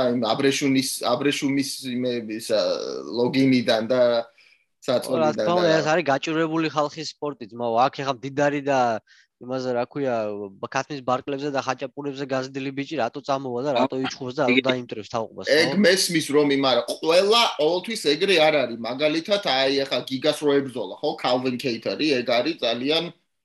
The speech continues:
Speaker 2: ოთხმოცდაათ,
Speaker 1: აა,
Speaker 2: ოთხმოცდაათი პროცენტი ეგეთი ამაა.
Speaker 1: ხო, რა, ეს კალვინ კეითერი არის,
Speaker 2: ბოქსი,
Speaker 1: ისა, შეძლებული
Speaker 2: ბოქსი და
Speaker 1: ოჯახიდან,
Speaker 2: M M A-ში.
Speaker 1: რა.
Speaker 2: ბოქსში
Speaker 1: ხო,
Speaker 2: და
Speaker 1: და
Speaker 2: M M A-ში რომ დააკვირდე ბექგრაუნდს, ყველას რო კითხო, რას გააკეთებდი აქ რო არ იყო, უმეტესობა გეტყვის, ან ციხეში ვიქნებოდი,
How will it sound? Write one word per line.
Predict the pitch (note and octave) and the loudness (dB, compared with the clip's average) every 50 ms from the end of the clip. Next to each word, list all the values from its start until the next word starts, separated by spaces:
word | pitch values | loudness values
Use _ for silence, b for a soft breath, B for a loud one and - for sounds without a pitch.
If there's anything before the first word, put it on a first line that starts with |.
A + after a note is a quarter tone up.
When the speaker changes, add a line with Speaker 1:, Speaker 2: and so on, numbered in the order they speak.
| _ _ _ _ _ | _ _ _ _ _
Speaker 2:
ოთხმოცდაათ, | A#2+ - - - B2 A2 A2 - B2+ A2 | -14 -14 -8 -4 -4 -2 0 0 -2 -2
Speaker 1:
აა, | A2 A2 G#2 G2 - | -2 -4 -6 -6 -10
Speaker 2:
ოთხმოცდაათი | - A2+ - - B2+ C3 B2 C3+ C3+ A#2+ B2 - - C3 | -12 -14 -12 -12 -12 -8 -2 0 2 2 0 0 -4 -8
პროცენტი | A#2+ B2 B2 - - C3 A#2+ A#2 - C#3 C3+ C3 - | -8 -8 -10 -8 -10 -12 -10 -8 -6 -6 -4 -4 -4
ეგეთი | - G2+ G2+ A2+ G#2+ - - A#2 | -6 -6 -6 -8 -10 -10 -12 -12
ამაა. | G2+ F#2 F#2 F#2 | -12 -12 -6 0
Speaker 1:
ხო, | A#2+ C3 B2 | 2 4 4
რა, | A#2 A#2+ B2 C3 B2+ B2+ | 6 6 6 6 6 6
ეს | C3 C#3 C3+ - | 6 4 2 2
კალვინ | - E3 C#3+ C#3+ C#3 D3 D3 C#3+ | 0 2 2 4 4 4 2 2
კეითერი | E3+ D3 D3 C#3 D#3+ C3+ B2 A#2 A#2+ | 2 2 2 2 2 2 2 2 4
არის, | - C#3+ D#3 | 4 4 4
Speaker 2:
ბოქსი, | E3+ E3+ D#3+ C#3 D3+ D3 | 4 2 2 2 2 2
Speaker 1:
ისა, | C#3+ C3+ - - - _ _ _ _ _ - | 2 0 0 -4 -8 _ _ _ _ _ -8
შეძლებული | - - D#3+ D#3 D#3 E3 E3+ E3 D#3+ D#3 D#3 E3 - D3+ | 0 2 2 4 4 6 6 6 6 8 6 6 8 8
Speaker 2:
ბოქსი | D3+ | 8
და | D3+ F3 | 8 8
Speaker 1:
ოჯახიდან, | D#3+ D3 D#3 D#3+ | 8 8 8 6
Speaker 2:
M | E3 D#3 | 6 6
M | E3 E3 | 6 4
A-ში. | D#3 - - - - | 4 4 0 -2 -2
Speaker 1:
რა. | A2 A#2 B2 C3+ C#3 C3+ - _ _ _ _ _ _ _ _ _ _ _ _ - | -2 -2 0 0 0 -2 -6 _ _ _ _ _ _ _ _ _ _ _ _ 0
Speaker 2:
ბოქსში | D3+ E3 F3 - C4+ | 0 0 2 0 0
Speaker 1:
ხო, | G3 | 0
Speaker 2:
და | D3+ | 2
Speaker 1:
და | F#3+ F3+ | 4 4
Speaker 2:
M | E3+ E3+ | 4 4
M | E3+ F3 F3 | 2 0 0
A-ში | F3 E3+ - - | 0 0 0 -2
რომ | C3 B2+ | -4 0
დააკვირდე | B2+ C#3+ D3 D3+ D#3 D3+ D#3 D3 C3+ B2 A#2+ A2+ G2+ | 4 4 6 6 4 2 0 -4 -6 -6 -6 -8 -8
ბექგრაუნდს, | G2 B2 B2+ B2 - C3 C3+ B2+ A#2 A2 - - | -6 -6 -6 -4 -2 0 0 0 -2 -4 -8 -6
ყველას | - B2 B2 B2 G#2+ | -4 -2 -2 -2 -4
რო | G#2+ A2 - | -6 -8 -10
კითხო, | - B2+ - - - D3+ | -10 -10 -8 -4 -2 0
რას | C#3+ C3 B2 A2+ | 2 2 2 4
გააკეთებდი | A#2+ C3+ C3 C3 - B2+ B2+ - C#3 B2+ A2+ A#2 | 4 4 4 4 2 -2 -4 -4 -6 -6 -4 -4
აქ | A2 A2+ A2 - | -4 -4 -4 -4
რო | B2 A#2+ | -4 -4
არ | A#2 B2+ | -4 -4
იყო, | C#3+ D#3+ | -2 -2
უმეტესობა | C#3+ B2+ B2+ C3+ C3+ C3 - - C3+ A#2+ A2 | -2 -2 -2 -4 -4 -6 -6 -6 -8 -8 -6
გეტყვის, | A2 A2+ - D3+ D3 C3 | -8 -8 -6 -4 -4 -2
ან | B2+ A#2+ A2 | -2 -4 -6
ციხეში | - B2 A2 C3 B2 - - C3+ | -8 -8 -6 -6 -6 -6 -6 -6
ვიქნებოდი, | C3+ C3 - - C#3+ C3+ C3+ C#3+ C#3 C3+ D#3 | -6 -6 -8 -8 -8 -6 -4 -6 -4 -2 -4